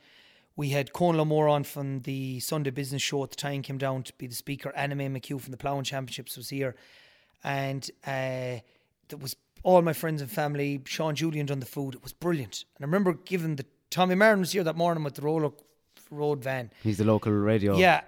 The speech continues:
Speaker 2: Yeah.
Speaker 1: and I had said to him, um, "You know, what do you see this time next year?" I said, "I see this place being double the size. See Harrington's trucks backing in concrete, making this place bigger. I see double the amount of cars, and I see a two-story house." He goes, "You're a mighty bit of stuff. I hope it's here."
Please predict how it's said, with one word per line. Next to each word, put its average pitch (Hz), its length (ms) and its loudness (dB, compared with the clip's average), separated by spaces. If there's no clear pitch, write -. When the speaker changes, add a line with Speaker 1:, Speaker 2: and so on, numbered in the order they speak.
Speaker 2:
Yeah. 156 80 2
Speaker 1:
and 156 100 2
I 156 120 0
had 147 180 -2
said 147 240 -2
to 147 120 -6
him, 135 140 -4
um, 120 520 -6
"You - 120 -10
know, 175 40 -8
what 190 160 0
do 202 60 -4
you 196 60 0
see 190 140 0
this 160 140 -2
time 143 160 -2
next 139 220 -6
year?" 113 100 -8
I 110 40 -12
said, 135 180 -6
"I 143 40 -10
see - 200 -10
this 156 180 -14
place - 220 -12
being 143 100 -10
double 139 240 -8
the 127 60 -12
size. 135 340 -10
See - 280 -10
Harrington's 147 440 -4
trucks - 220 -10
backing 139 300 -12
in 139 100 -10
concrete, 139 440 -8
making 135 220 -12
this 131 80 -14
place 135 160 -14
bigger. 139 200 -10
I - 20 -6
see 147 180 -10
double 165 240 -4
the 156 60 -6
amount 151 200 -6
of - 60 -14
cars, 147 440 -2
and 165 80 -4
I 170 40 0
see 165 160 -2
a 156 40 -6
two-story 147 460 -4
house." 131 300 -4
He - 140 -14
goes, 147 120 -6
"You're 151 100 -4
a 147 40 -4
mighty 156 240 -4
bit 143 80 -10
of 123 80 -8
stuff. - 240 -10
I 123 60 -6
hope 139 240 -2
it's - 100 -8
here." 117 240 -10